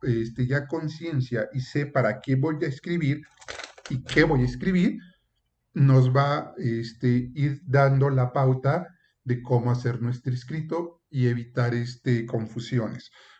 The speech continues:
Porque luego, este, veo que le regresan muchos los trabajos, ¿no? Y luego he tenido plática con algunos de sus docentes, bueno, cuando estábamos en,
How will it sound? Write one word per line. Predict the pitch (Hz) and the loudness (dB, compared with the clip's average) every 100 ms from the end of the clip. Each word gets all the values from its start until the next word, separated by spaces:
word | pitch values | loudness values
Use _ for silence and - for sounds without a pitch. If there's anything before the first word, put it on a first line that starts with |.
| _ | _
Porque | 131 135 | -4 2
luego, | 127 135 135 | 6 6 4
este, | 107 - 117 | 2 0 0
veo | 120 131 | 2 0
que | 131 | -2
le | 110 107 107 107 | -4 -4 -6 -6
regresan | 104 107 120 123 123 | -6 -4 -4 0 0
muchos | 120 123 120 110 - | 0 -4 -4 -6 -8
los | 107 | -10
trabajos, | - 117 123 120 - - | -4 -2 -2 -4 -10 -18
¿no? | - _ _ | -20 _ _
Y | - 113 | -6 -4
luego | 113 113 | -4 -8
he | 110 | -4
tenido | 127 120 | -2 -2
plática | 127 127 - 139 135 | -2 -4 -4 -4 -2
con | 117 | -4
algunos | 113 117 120 | -4 -4 -4
de | 123 | -6
sus | 127 | -4
docentes, | 147 160 147 135 214 - _ _ _ _ _ - | -4 -4 -4 -4 -6 -8 _ _ _ _ _ -6
bueno, | 123 | -4
cuando | 117 | -2
estábamos | - 117 120 123 | 0 0 0 -2
en, | 120 107 101 | -4 -8 -10